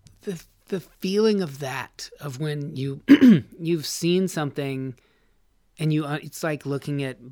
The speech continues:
black and white silhouettes of cat.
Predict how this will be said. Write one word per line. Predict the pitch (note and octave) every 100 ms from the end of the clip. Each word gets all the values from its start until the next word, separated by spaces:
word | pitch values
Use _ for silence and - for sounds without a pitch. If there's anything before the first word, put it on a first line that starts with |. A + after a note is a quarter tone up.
| -
black | - C#3 C#3
and | D#3 C3
white | B2+ B2+
silhouettes | - D3+ C3+ B2+ A#2+ - C3+
of | B2 _ _ _ _
cat. | - D3 C#3 C#3 -